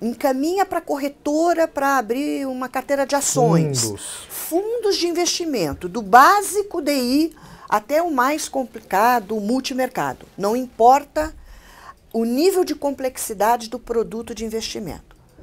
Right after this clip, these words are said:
Speaker 1: Se ele, se sai da boca dele aconselhamento, re-,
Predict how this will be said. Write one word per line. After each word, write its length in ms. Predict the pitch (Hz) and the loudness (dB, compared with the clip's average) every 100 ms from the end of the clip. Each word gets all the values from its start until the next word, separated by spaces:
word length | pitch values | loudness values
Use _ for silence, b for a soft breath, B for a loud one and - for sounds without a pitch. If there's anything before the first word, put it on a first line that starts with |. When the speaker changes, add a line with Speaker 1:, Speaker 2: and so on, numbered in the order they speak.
| b b b | b b b
Speaker 1:
Se 280 | - - 254 | -8 -8 -6
ele, 560 | 262 277 339 359 370 370 - | -4 -2 0 2 0 -2 -10
se 220 | - 254 | -10 -8
sai 520 | - - 330 320 370 | -6 -2 2 2 2
da 140 | 349 330 | 2 0
boca 460 | 226 285 320 - | 2 0 0 -6
dele 460 | 302 160 139 120 127 - B B B B B - - | -4 -4 -6 -10 -18 -20 B B B B B -20 -6
aconselhamento, 1300 | 220 247 277 247 - 294 302 311 247 165 139 - - | -6 -4 -8 -8 -8 -6 -4 -2 -2 -4 -8 -14 -16
re-, 340 | - 269 330 | -4 -2 -2